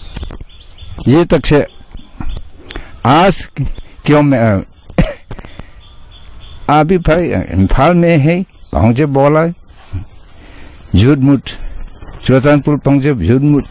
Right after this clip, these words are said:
दिल्ली में बहुत मूठ, दिल्ली से पा-, आ, उड़ गया बोला, ऐसा नहीं बोला, ठीक बात बोलो। आप <coughs> मणिपुर का बाबा है ना आप,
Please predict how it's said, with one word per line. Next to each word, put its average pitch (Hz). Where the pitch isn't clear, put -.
दिल्ली 110
में 151
बहुत 110
मूठ, 147
दिल्ली 147
से 143
पा-, 123
आ, 90
उड़ 127
गया 127
बोला, 104
ऐसा 110
नहीं 104
बोला, 80
ठीक 247
बात 160
बोलो। 110
आप 113
<coughs> -
मणिपुर 117
का 107
बाबा 101
है 131
ना 135
आप, 101